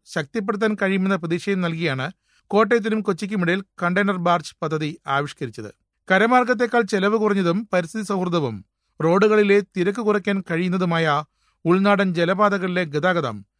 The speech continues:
പ്രതീക്ഷയുടെ ഏഴ് അയലത്ത് പോലും എത്തിയില്ല എന്നതാണ് വസ്തുത. സാങ്കേതിക വിഷയങ്ങൾ മുതൽ സർക്കാരിന്റെ ഫലപ്രദമായ ഇടപെടൽ വരെ നിരവധി പ്രശ്നങ്ങൾ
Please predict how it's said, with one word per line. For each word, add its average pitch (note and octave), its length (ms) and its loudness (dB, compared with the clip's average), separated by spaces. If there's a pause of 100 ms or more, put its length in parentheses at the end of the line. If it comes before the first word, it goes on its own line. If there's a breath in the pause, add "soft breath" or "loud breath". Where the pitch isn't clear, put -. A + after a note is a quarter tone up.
(120)
പ്രതീക്ഷയുടെ F3 640 0 (180)
ഏഴ് F#3+ 240 2
അയലത്ത് G3 280 2
പോലും F3 320 -2 (140)
എത്തിയില്ല F3 720 -2 (120)
എന്നതാണ് D3+ 320 -2
വസ്തുത. A#2 280 -10 (460)
സാങ്കേതിക F#3+ 520 2
വിഷയങ്ങൾ G3 400 0
മുതൽ F#3 300 0
സർക്കാരിന്റെ F3+ 600 -2
ഫലപ്രദമായ F#3 720 -2 (120)
ഇടപെടൽ F3+ 400 -2
വരെ D3+ 320 -2 (340)
നിരവധി F#3 380 2
പ്രശ്നങ്ങൾ E3+ 520 -2